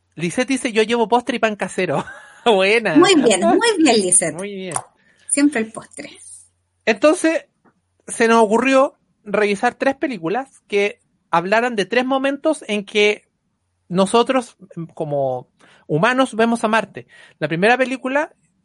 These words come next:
Speaker 1: que vamos a conversar es John Carter. ¿Por qué? Porque John Carter es la forma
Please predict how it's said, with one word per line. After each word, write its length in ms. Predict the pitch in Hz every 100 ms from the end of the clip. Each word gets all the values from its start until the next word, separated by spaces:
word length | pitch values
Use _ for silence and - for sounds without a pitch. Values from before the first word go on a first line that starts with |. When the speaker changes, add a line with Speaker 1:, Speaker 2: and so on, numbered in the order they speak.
| _ -
Speaker 1:
que 120 | 185
vamos 300 | 208 226 226
a 80 | 220
conversar 540 | 220 214 240 262 247 -
es 140 | 185
John 140 | 208 226
Carter. 480 | 156 131 - 185 -
¿Por 160 | 175 -
qué? 200 | 233 -
Porque 260 | 160 156
John 140 | 175 214
Carter 560 | 233 233 - 254 262 _ _ _ -
es 200 | 202 220
la 140 | 233 196
forma 600 | - 233 247 208 226